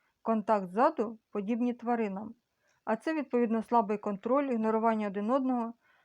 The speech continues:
І тільки класична форма інтиму обличчям один до одного забезпечує взаємоповагу, розуміння і втілення мрій. А іноді потрібен просто масаж і інформація, а думають, що секс.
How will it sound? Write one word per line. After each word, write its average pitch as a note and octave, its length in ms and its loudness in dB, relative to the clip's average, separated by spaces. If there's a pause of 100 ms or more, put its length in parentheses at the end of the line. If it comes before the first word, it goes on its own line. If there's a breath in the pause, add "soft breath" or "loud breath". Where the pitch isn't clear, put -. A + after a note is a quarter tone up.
(120)
І A#3+ 100 -4
тільки D#4 240 0
класична C#4+ 580 0
форма A3+ 380 0
інтиму C4+ 480 -2 (120)
обличчям B3 560 -2
один A3+ 260 -2
до A3+ 140 0
одного G#3 360 -4 (400 soft breath)
забезпечує B3 680 2
взаємоповагу, A3 840 2
розуміння A3 560 0
і G3+ 40 -6
втілення G#3 480 -4
мрій. F#3+ 340 -6 (600 soft breath)
А C4 80 0
іноді E4 340 -2
потрібен C#4+ 540 0
просто D4+ 340 0
масаж G3+ 440 -2
і - 20 0
інформація, G#3 680 -4
а F#3+ 60 -2
думають, A#3+ 420 -2
що F#3 160 -8
секс. - 340 -14